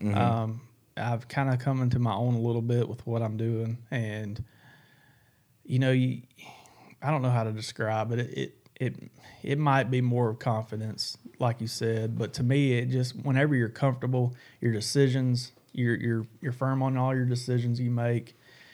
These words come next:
Speaker 2: and, like, you fish every cast like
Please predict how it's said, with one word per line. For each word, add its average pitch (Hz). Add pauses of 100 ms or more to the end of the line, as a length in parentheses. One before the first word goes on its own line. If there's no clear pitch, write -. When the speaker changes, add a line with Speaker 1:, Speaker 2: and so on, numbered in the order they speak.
(260)
Speaker 2:
and, 117 (340)
like, 113
you 123
fish 131
every 120
cast 113
like 110